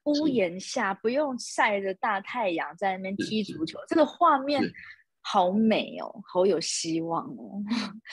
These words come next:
Speaker 1: 如果，
Speaker 2: 就是因为
Speaker 1: 如果我想象一下，我自己是躺在那个病床上面很多年，无论我今天发生什么事情，那好不容易有机会出来透透气，我看到这样子的画面，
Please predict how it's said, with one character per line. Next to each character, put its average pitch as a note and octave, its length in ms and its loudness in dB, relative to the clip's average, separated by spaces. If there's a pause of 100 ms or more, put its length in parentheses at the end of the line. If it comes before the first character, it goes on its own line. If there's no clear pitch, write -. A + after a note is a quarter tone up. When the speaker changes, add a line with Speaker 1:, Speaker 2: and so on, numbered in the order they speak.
(140)
Speaker 1:
如 D#4 120 6
果， D4+ 260 8
Speaker 2:
就 E3 40 4
是 F3 60 2
因 F3+ 60 2
为 - 20 2
Speaker 1:
如 C4 80 6
果 D#4+ 120 4
我 A3 80 8
想 G3 240 0
象 C4 220 6
一 A#3+ 40 2
下， B3 240 4
我 F3+ 100 2
自 A#3 140 -4
己 G#3+ 160 0
是 F#3 480 2
躺 - 320 -8
在 E3+ 300 2
那 F3 100 -10
个 D#3 80 -2
病 G3+ 180 -2
床 D3+ 220 -6
上 F3+ 180 -4
面 E3+ 80 -8
很 - 300 -4
多 F#3 240 6
年， D3+ 180 0
无 G#3 120 10
论 C4+ 120 10
我 F#3 80 8
今 G#3 140 4
天 G3+ 80 4
发 F#3+ 140 4
生 G3 120 2
什 - 140 -4
么 - 100 -10
事 - 220 0
情， - 260 0 (540)
那 A#3+ 160 6 (160)
好 G3 140 4
不 G#3+ 60 4
容 B3+ 100 8
易 - 20 0
有 G3+ 140 6
机 G#3+ 100 0
会 G#3 100 6
出 G3 140 -2
来 F3+ 140 4
透 F#3+ 160 -2
透 F#3 180 2
气， - 160 -6
我 D3 100 0
看 A#3 160 -2
到 A3+ 140 4
这 A3 140 0
样 G3 120 2
子 E3 100 -10
的 D#3+ 120 0
画 F3+ 240 0
面， E3+ 260 -8